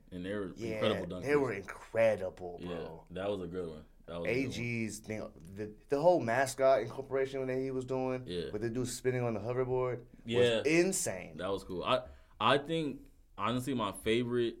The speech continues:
Speaker 1: dunk in recent memory, probably if we say, like, the last ten, fifteen years, was the A G. Uh, he came baseline and sat on the
Speaker 2: Yeah,
Speaker 1: ball.
Speaker 2: that, yes, that one.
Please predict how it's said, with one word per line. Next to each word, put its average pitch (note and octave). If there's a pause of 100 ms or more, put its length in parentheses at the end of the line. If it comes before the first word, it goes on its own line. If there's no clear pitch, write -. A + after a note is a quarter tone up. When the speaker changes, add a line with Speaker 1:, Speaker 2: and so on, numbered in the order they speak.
(240)
Speaker 1:
dunk A2
in F#2
recent G#2+
memory, A2
probably G#2
if G2
we G#2
say, A2
like, F#2+
the E2+
last F2+
ten, F#2+
fifteen F#2
years, A2 (400)
was G2
the F#2
A F#2+
G. F2+ (140)
Uh, E2 (540)
he A2+
came G#2
baseline A#2
and F2+
sat -
on B2
the A2+
Speaker 2:
Yeah, B2
Speaker 1:
ball. C3+
Speaker 2:
that, B2
yes, C3
that C3+
one. G2